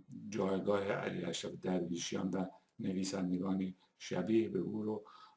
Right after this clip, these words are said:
باید به شکل جداگانه و در گفتگو با صاحب نظران، اه، مورد بررسی قرار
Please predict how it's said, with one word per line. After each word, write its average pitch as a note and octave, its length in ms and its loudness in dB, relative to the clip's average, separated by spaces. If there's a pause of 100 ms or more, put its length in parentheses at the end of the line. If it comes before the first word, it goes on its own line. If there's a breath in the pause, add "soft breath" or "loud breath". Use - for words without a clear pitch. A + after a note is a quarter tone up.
(100)
باید F#2+ 600 0
به E2+ 80 -4
شکل F#2+ 340 -4
جداگانه F#2 600 0
و F#2+ 180 2
در F2+ 120 0
گفتگو - 480 -6
با F#2 280 -2 (580 loud breath)
صاحب F2+ 500 -4
نظران، F2+ 560 0 (360 loud breath)
اه، - 460 -4
مورد - 340 0
بررسی - 400 -4
قرار - 320 -6